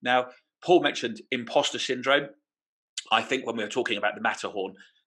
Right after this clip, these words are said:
This week, we are both suffering incredibly with imposter syndrome because Kath is a former diplomat, and anybody that's worked overseas will have huge respect for the work that the diplomatic corps do under enormous pressure. And as if that wasn't enough,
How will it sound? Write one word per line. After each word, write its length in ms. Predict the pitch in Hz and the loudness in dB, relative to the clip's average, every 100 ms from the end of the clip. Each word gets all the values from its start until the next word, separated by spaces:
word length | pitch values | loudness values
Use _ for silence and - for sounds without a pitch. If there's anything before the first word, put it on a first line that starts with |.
| - | -4
This 280 | 143 151 | 0 2
week, 220 | 131 131 120 | 2 -2 0
we 80 | |
are 140 | 117 113 | 0 4
both 200 | 151 143 | 4 4
suffering 500 | - 113 - 107 104 113 | 0 -2 0 -2 -4 -10
incredibly 480 | - 233 190 123 | 2 6 6 4
with 100 | 107 | 2
imposter 360 | 104 107 110 107 | 0 -2 -8 -6
syndrome 480 | - 107 107 135 151 - - - - | -8 -4 2 2 2 -6 -20 -18 -12
because 400 | 139 151 160 - - - - | -2 2 2 0 -10 -20 -6
Kath 340 | - 185 151 - | 2 4 2 -2
is 260 | 143 131 - | 0 0 2
a 140 | 120 | -2
former 380 | 113 - 170 147 | 0 4 4 4
diplomat, 540 | - 131 - 117 143 - - | 4 2 2 2 2 0 -8
and 140 | 98 - | -10 -2
anybody 360 | 139 147 123 110 | 0 0 -2 -4
that's 140 | - | 0
worked 240 | 113 113 | 0 0
overseas 600 | 110 107 101 123 117 101 - - _ | -2 -2 -2 0 0 -2 -8 -14 _
will 100 | 120 | 0
have 140 | 120 - | 0 -2
huge 460 | - - 165 156 | -4 -2 0 0
respect 340 | - - 104 - | -4 -2 -4 -4
for 80 | |
the 60 | 107 | -2
work 220 | 110 104 | -2 -2
that 60 | 107 | -8
the 140 | 107 | -10
diplomatic 400 | 110 110 104 - | -8 -6 -6 -8
corps 260 | - 101 92 | -6 -6 -4
do 260 | 107 104 104 - - | -2 -2 -4 -10 -8
under 180 | 104 104 | -2 0
enormous 540 | 113 131 135 120 - | 2 4 4 2 -2
pressure. 460 | - 98 - - - - _ _ | -4 -4 0 0 0 -6 _ _
And 80 | 165 | 0
as 80 | 175 | 2
if 100 | 185 | 4
that 180 | 185 151 | 4 4
wasn't 260 | 147 131 | 0 0
enough, 320 | 113 107 120 | -6 0 0